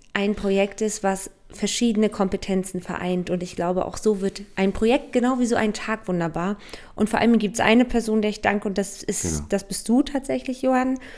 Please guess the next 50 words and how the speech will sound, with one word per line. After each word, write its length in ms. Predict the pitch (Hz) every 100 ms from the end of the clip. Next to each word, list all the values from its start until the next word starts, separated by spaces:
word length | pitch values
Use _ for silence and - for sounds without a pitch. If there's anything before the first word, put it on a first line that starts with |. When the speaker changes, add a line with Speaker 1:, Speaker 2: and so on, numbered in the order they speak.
| - - -
Speaker 1:
Danke 240 | 208 220
für 80 | 220
das 160 | 208
Vertrauen. 540 | 208 196 - 175 208 233
Ich 160 | 214
weiß, 300 | 196 196 196 -
ich 380 | - - - -
bin 300 | 208 - 214
manchmal 340 | 208 208 208
Harakiri 520 | 196 190 - 226 220
mit 160 | 208 202
ein 80 | 208
paar 180 | -
Ideen 360 | 196 185 208 208
und 140 | 196 190
ein 80 |
paar 360 | 190 196 190 185 - - -
Tempi 420 | - 240 254 254
in 100 | 233
meinem 240 | 226 220 220
Leben. 380 | 214 220 220 220
Und 280 | 196 196 - - - -
ich 140 | 202 -
find's 200 | 208 -
so 120 | 190 -
cool, 140 | 226
dass 180 | 214 202
wir 60 | 190
das 180 | 185 -
beide 260 | 185 185
hier 160 | 185 185
angepackt 500 | 196 202 - 180 -
haben 240 | 170 175
und 140 | 175 185
dass 120 | 180
du 120 | 185
dich 160 | 180 -
hast 180 | 180 -
begeistern 460 | 185 180 180 185
lassen, 340 | 175 180 190 180 - - - -
dass 200 | 196 -
wir 260 | 190 185
fünf 240 | - 208 196
Schritte 520 | - 185 190 185 -
in 160 | - 196
eine 80 | -
andere 240 | 190 180
Richtung 360 | 190 190 196 185
denken. 340 | 180 175 190
Und, 380 | 170 175 175 -